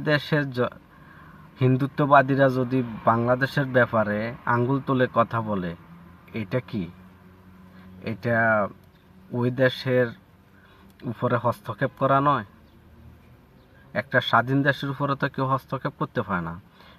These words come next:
আমাদের দেশের সংখ্যালঘুরা তো আলহামদুলিল্লাহ অনেক ভালো আছে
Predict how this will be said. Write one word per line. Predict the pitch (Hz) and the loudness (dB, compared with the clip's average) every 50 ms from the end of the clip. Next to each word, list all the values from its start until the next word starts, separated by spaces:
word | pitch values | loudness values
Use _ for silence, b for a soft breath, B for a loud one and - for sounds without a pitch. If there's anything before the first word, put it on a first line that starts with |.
| b - | b -4
আমাদের | 113 120 131 139 143 143 147 139 135 | -2 0 0 0 0 0 -2 -4 0
দেশের | 135 143 135 135 - 151 147 151 135 - - | 2 2 2 2 2 0 0 0 -2 -2 -2
সংখ্যালঘুরা | - 131 127 120 - 143 147 143 139 147 151 147 143 | 0 0 0 2 0 0 0 0 -2 0 0 0 0
তো | - - 143 131 131 | 2 4 4 4 4
আলহামদুলিল্লাহ | 131 139 147 147 143 143 135 123 127 123 127 | 4 2 0 0 0 0 0 2 2 4 4
অনেক | 139 147 143 139 | 4 2 0 0
ভালো | 131 135 139 135 139 | -2 -2 0 0 2
আছে | 135 117 - - - 98 | 0 0 -2 -4 -8 -10